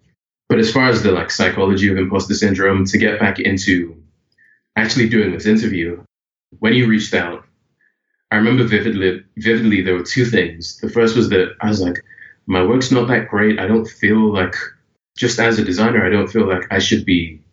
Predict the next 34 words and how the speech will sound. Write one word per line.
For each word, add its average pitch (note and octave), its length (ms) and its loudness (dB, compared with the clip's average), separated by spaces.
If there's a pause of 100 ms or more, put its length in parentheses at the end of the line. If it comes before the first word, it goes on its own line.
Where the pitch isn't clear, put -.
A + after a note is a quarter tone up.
(420)
giving A2+ 260 2
advice G2 480 -2
or F#2+ 160 -4
telling G#2+ 340 0
anyone F#2+ 320 0
what F#2 140 0
to - 120 -12
do F#2 280 0
or F#2 240 0
even G2+ 380 2
really F#2+ 240 0
talking F#2+ 400 0
publicly F#2+ 420 2
about E2+ 300 0
what F2 120 2
I D#2+ 100 -2
do. E2+ 220 0
I - 80 -6
feel F#2 220 0
like F2+ 160 0
I F2+ 100 2
make F2 240 0
it F2+ 60 0
up - 140 -2
as - 100 -4
I E2+ 80 0
go E2+ 220 0
along E2+ 260 0
and F2 80 0
it's E2 140 -4
all F#2 120 2
very F2 240 0
derivative F2+ 760 0 (520)
and F2 480 0